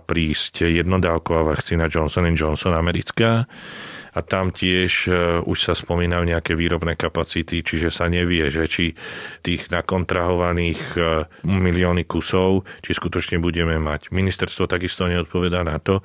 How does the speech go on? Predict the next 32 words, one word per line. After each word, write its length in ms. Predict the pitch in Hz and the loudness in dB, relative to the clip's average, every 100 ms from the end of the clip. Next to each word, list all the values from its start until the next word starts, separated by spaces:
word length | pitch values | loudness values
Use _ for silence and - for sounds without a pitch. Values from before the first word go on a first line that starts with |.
| - - - - | -6 -12 -12 -6
že 160 | 87 | -2
prečo 320 | 87 98 95 | 2 0 2
sme 640 | 95 92 90 87 90 85 - - - | 0 0 2 2 2 0 -4 -12 -4
na 60 | 92 | 0
začiatku 400 | 90 - 98 - | 2 0 -2 0
nakontrahovali 1200 | 90 85 - 90 85 90 87 87 87 87 85 85 | 0 0 0 0 2 0 2 2 2 2 2 0
v-, 200 | 87 90 - | -2 -4 -2
je 80 | 87 | -4
dve 200 | 82 92 | 0 -2
celé 240 | - 98 87 | 2 2 2
štyri 320 | - 90 90 | 0 0 2
milióna 480 | 87 82 82 82 82 | 0 0 0 0 0
vakcín 560 | 78 76 - 87 82 | -2 -2 -4 -2 0
od, 320 | 80 - 80 - | 0 -2 -2 0
e, 320 | 85 82 78 - - | 0 2 0 -4 -8
Johnson 560 | 87 95 90 87 98 87 | -2 2 2 2 2 2
Johnson, 560 | 76 73 - 110 110 | 0 -2 0 2 2
tým, 240 | 104 90 90 | 2 2 2
že 100 | 90 | 2
je 60 | |
to 160 | 87 82 | 2 0
jednodávková 640 | 82 85 80 - 90 78 | 2 2 0 2 2 2
vakcína, 320 | 78 - 90 87 | -2 -2 0 2
by 160 | 85 | 0
nám 160 | 85 82 | 0 0
to 80 | 82 | 0
veľmi 640 | 82 85 85 - - - | 2 2 0 -2 -8 -4
zrýchlilo 640 | 80 85 92 - 90 92 | 0 2 2 2 2 2
to 160 | 87 95 | 2 0
očkovanie. 640 | 90 - 107 110 117 120 123 - - - | 0 2 2 4 4 4 2 -4 -18 -20
A 240 | - - 92 | -6 0 2
zrazu 640 | 87 90 101 104 107 110 | 2 2 2 4 6 4